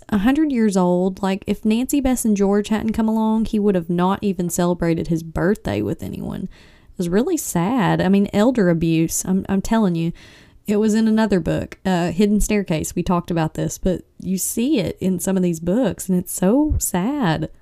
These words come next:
Now, the next note of interest that I wrote down was Carol, which is the girl who is the foster daughter of the Jemmetts,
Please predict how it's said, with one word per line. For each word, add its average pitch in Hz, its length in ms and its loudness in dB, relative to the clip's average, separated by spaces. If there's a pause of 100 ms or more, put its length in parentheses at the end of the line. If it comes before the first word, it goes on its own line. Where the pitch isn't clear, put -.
(160)
Now, 190 380 0
the 190 100 0
next 240 300 -4
note 190 240 0
of 190 140 -2
interest 185 420 -2
that 185 100 -2
I 185 100 2
wrote 185 260 0
down 180 320 0
was 180 240 -4
Carol, 196 580 2
which - 240 -8
is 175 160 0
the 185 100 -4
girl 180 340 0
who 175 180 0
is 170 140 -6
the 170 100 -6
foster 180 420 0
daughter 170 340 -4
of 165 140 -8
the 180 80 -6
Jemmetts, 170 640 -2